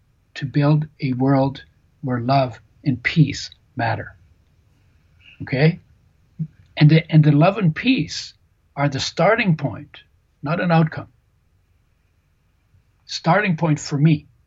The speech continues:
starting point for you, starting point for each individual. And then our life becomes an expression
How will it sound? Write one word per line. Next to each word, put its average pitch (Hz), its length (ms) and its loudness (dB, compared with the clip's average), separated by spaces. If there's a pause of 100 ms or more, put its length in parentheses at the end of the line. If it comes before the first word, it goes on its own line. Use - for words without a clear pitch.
(140)
starting 151 400 -2
point 139 280 -4
for - 180 -8
you, 127 220 -6
starting 175 440 -2
point 156 280 -2
for - 260 -12
each 151 280 0
individual. 123 520 -8 (1400)
And 117 140 -2
then 156 380 6
our 131 180 -2
life 135 320 -6
becomes 127 380 -8
an 127 120 -6
expression 156 800 0